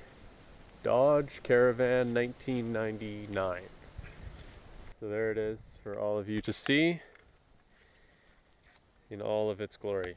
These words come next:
It's a big purple, we call it the grape van. If anybody watches, uh, Workaholics, we call it the,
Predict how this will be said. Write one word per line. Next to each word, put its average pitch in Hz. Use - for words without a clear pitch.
It's -
a -
big 117
purple, 110
we 117
call 113
it 104
the 104
grape 101
van. 90
If -
anybody 104
watches, 98
uh, 92
Workaholics, 98
we -
call 95
it -
the, -